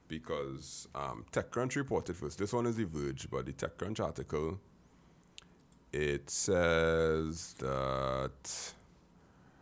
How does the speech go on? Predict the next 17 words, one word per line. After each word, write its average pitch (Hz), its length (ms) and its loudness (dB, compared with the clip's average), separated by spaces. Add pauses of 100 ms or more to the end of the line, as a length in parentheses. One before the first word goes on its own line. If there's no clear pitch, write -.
(960)
right, - 480 2 (200)
so 85 640 6 (920)
the 92 100 2
basic 98 360 4
plan 139 280 8
offered 95 300 6
free 113 180 4
streaming, 87 600 2
ad-free 85 320 4
streaming, 87 240 2
but 82 120 8
was 87 140 2
limited 85 320 2
to 120 100 2
seven 85 300 4
twenty 87 300 4
p 123 360 2